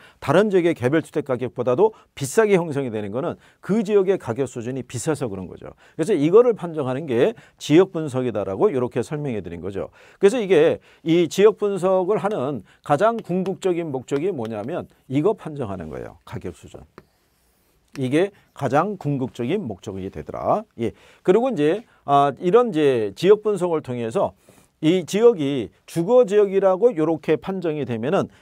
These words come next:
얘들의 우리가 가치 판정할 때 기본적인 거는 다 주택을 놓고 판정할 수 있는 기준이 되겠죠. 그래서 최이호 이용에 따른 판정 방향을 우리가 제시할 수 있다는 얘기고요. 그리고 거래 사례 수집 범위를 명백히 할 수 있다는 얘기는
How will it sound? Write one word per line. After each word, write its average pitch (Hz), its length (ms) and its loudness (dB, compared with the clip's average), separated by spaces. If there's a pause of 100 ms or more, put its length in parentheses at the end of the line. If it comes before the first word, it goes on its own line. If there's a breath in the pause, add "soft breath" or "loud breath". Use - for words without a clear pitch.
(160 soft breath)
얘들의 208 520 6
우리가 160 420 0
가치 156 340 -6
판정할 139 500 -4
때 151 220 2
기본적인 185 680 0
거는 185 240 -2
다 175 140 0
주택을 233 440 0
놓고 156 240 -2
판정할 143 460 -4
수 143 100 -8
있는 143 200 -6
기준이 190 360 -2
되겠죠. 98 520 -4 (100)
그래서 165 440 2 (380 loud breath)
최이호 226 560 4
이용에 139 300 0
따른 131 320 0 (260 soft breath)
판정 214 520 -2
방향을 143 480 0
우리가 120 320 -2
제시할 120 380 -4
수 - 120 -14
있다는 95 300 -10
얘기고요. 104 420 -6 (340 soft breath)
그리고 208 380 4 (220 soft breath)
거래 190 360 6
사례 190 280 2
수집 185 340 -6
범위를 175 380 0
명백히 160 440 -2
할 139 100 0
수 131 120 -10
있다는 104 320 -8
얘기는 117 320 -6